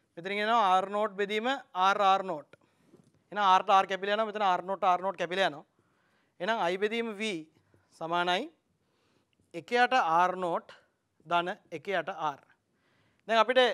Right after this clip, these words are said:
X, Y අක්ෂය හරි X අක්ෂයට ගන්න කියන්නේ එක යට R. එහෙනම් I බෙදීම V සමානයි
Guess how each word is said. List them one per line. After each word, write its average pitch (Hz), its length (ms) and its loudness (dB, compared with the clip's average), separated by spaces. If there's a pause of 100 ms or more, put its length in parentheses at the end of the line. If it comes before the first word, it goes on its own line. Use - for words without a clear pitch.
(260)
X, - 220 -8 (340)
Y 220 120 2
අක්ෂය 240 220 2
හරි 208 320 2
X - 180 -8
අක්ෂයට 233 280 -2
ගන්න 226 180 0
කියන්නේ 214 220 -2
එක 208 80 -2
යට 196 160 6
R. 180 240 6 (560)
එහෙනම් 208 180 0
I 185 180 2
බෙදීම 233 360 -2
V 220 160 -6
සමානයි 190 560 0